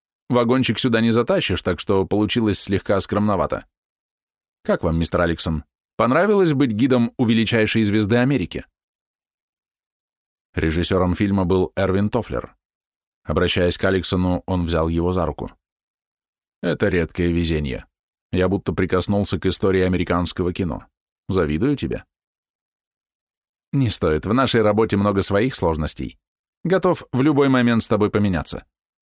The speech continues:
Он подмигнул Леоне, ища ее поддержки. «Как тебе декорация алтаря?» «Прекрасно.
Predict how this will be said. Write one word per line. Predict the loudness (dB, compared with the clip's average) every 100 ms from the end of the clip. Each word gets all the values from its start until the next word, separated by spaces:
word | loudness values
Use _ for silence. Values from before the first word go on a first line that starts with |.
| _ _ _ _ _ -4
Он | -2
подмигнул | 0 -2 0 0 0
Леоне, | 0 0 0 -2 -8 _ _
ища | -4 -2 0
ее | 0 0 -2
поддержки. | -4 -2 -4 -4 -8 -12 _ _ _ _ _ _ _ -4
«Как | -2
тебе | 2 0
декорация | 2 2 2 2 2
алтаря?» | 2 0 0 -4 -12 _ _ _ _ _ _ _ _ _ _ _
«Прекрасно. | -8 -6 -4 -6 -6